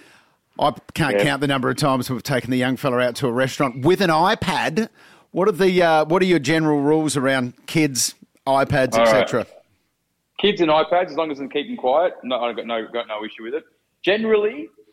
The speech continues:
Speaker 2: with kids that come into our restaurants, there's no issue. Once they're sort of old enough to sit at the table and, you know, feed themselves or, you know, sort of from five and up, not an issue. The big issue you have, and it's not really an issue for me, it's an issue for the rest of the diners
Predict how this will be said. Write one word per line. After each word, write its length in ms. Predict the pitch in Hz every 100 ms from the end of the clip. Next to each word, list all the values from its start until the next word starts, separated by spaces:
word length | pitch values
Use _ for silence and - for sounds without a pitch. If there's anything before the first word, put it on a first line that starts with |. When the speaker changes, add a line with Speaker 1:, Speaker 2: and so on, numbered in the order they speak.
| -
Speaker 2:
with 200 | 143 143
kids 180 | 165 139
that 100 | -
come 140 | 143
into 120 | 135 131
our 160 | 135
restaurants, 500 | 131 127 - 120 117 -
there's 160 | 160
no 180 | 196 180
issue. 260 | 139 117 107
Once 200 | 180 202
they're 120 | 180
sort 220 | 170 147
of 140 | 127 - - _ _ _
old 200 | 131 131
enough 180 | 127 123
to 80 | 117
sit 160 | - 120
at 80 | 107
the 100 | 113
table 460 | 120 113 110 104
and, 220 | 101 98 - _
you 80 | 110
know, 160 | 104 107
feed 180 | 120 113
themselves 420 | 104 117 110 107 107
or, 180 | 98
you 60 | 104
know, 120 | 101
sort 180 | 98 104
of 60 | 98
from 200 | 101 92 - _ _ _ _ -
five 220 | 117 107
and 100 | 107
up, 360 | 110 - - -
not 140 | 120 104
an 60 |
issue. 360 | 107 - 165 196 - _
The 60 | 143
big 340 | - 226 190
issue 240 | 185 - 139
you 160 | 123
have, 300 | 107 110 147 - _ _ _
and 120 | 127
it's 120 | 127 180
not 100 | 147
really 160 | 131
an 60 | 123
issue 200 | 120 110
for 100 | 101
me, 160 | 139
it's 160 | 113 104
an 80 | 127
issue 180 | - 107
for 80 |
the 80 | 110
rest 180 | 110 -
of 60 | 107
the 60 |
diners 500 | 101 110 113 95 117